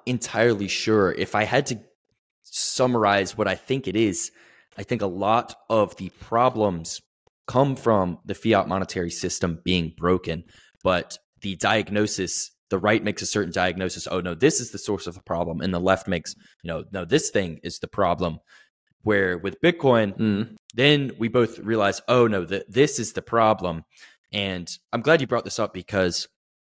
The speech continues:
Speaker 1: there's a, a friend of mine that I, I interact with on Twitter, and we met up at the Pacific Bitcoin Conference.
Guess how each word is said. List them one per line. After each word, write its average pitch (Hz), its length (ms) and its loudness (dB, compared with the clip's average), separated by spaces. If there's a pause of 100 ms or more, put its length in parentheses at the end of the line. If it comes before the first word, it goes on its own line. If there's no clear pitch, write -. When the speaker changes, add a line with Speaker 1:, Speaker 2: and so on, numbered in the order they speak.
(480)
Speaker 1:
there's 107 140 -2
a, 95 280 2 (240)
a 92 60 -6
friend 131 240 2
of 110 60 2
mine 101 160 2
that 92 100 0
I, 90 160 2
I 101 120 0
interact 98 360 -2
with 92 100 -6
on 92 120 -4
Twitter, 90 440 0 (380)
and 87 340 -4 (200)
we 113 120 -4
met 110 180 2
up - 360 -2
at 95 220 0
the 95 100 -6
Pacific 98 460 -4
Bitcoin 95 300 0
Conference. 90 520 -4